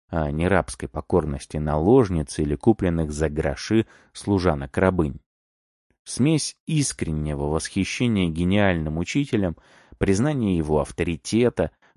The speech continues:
подчинённое смирение и исследование за ним хоть на край света — Всё это он с наслаждением реализовал в своей жизни и чуть не повторил через меня. Даже не захватив тело, он уже подготовил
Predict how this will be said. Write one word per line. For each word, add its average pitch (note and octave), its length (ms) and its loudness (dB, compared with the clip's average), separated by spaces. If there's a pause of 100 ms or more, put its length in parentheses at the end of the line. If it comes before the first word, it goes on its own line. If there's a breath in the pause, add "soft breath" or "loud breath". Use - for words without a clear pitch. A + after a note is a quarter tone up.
подчинённое E2 720 -2
смирение F2 720 2
и D#2+ 60 0
исследование G2 760 2
за F2 120 0
ним G#2 240 0
хоть - 380 -2
на F#2 140 -2
край G#2+ 300 -2
света — A#2+ 560 -4 (480 soft breath)
Всё - 220 0
это E3 180 2
он C3+ 200 4
с - 140 -8
наслаждением F#2 1300 0
реализовал D2 680 0
в - 60 -10
своей D#2+ 340 -2
жизни C#2 520 -8 (320 soft breath)
и D#2 120 -4
чуть - 360 -4
не E2+ 200 0
повторил F2+ 520 0
через F2+ 420 0
меня. G2 440 -2 (840)
Даже G2+ 320 6
не G2 160 4
захватив G2+ 580 4
тело, B2+ 440 4
он G2+ 200 2
уже G2+ 380 4
подготовил D#2 720 2